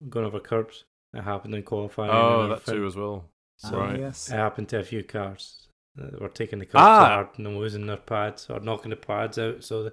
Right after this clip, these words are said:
Speaker 1: they had no
Speaker 3: Mm.
Speaker 1: brakes.
Speaker 2: So if you have knock, pad knockoff, uh, you can just tap the brakes while going down the straight with your left foot, and it can sort of re-engage them. And I noticed Dan Lloyd was doing it basically every straight.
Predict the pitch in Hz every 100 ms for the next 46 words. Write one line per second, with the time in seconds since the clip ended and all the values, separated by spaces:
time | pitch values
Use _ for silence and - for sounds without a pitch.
0 | - - - - _ 107 110 - 104 110
1 | 107 - - _ _ _ _ _ _ _
2 | - 135 139 175 185 127 127 - - 117
3 | 107 92 80 - - _ _ _ _ 98
4 | 95 110 107 120 113 104 - _ _ _
5 | _ _ - 127 - - 175 - 101 107
6 | 101 - - - _ _ _ _ - 107
7 | 107 110 107 107 92 120 98 87 92 101
8 | - 78 - _ _ _ _ _ 101 101
9 | - _ - 110 - 117 92 110 117 104
10 | 120 135 - 78 - - 107 117 123 151
11 | 135 104 - 123 123 117 120 95 85 101
12 | 95 92 98 - 101 95 117 - 123 147